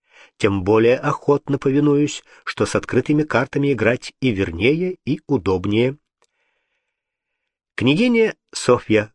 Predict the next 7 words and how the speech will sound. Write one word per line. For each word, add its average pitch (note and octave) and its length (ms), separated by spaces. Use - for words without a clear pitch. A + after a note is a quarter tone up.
Карловна F#2+ 520
Несвицкая, D#3 840
а A#2+ 120
это A2 220
была F2+ 380
она, D3 380
промолчала. - 760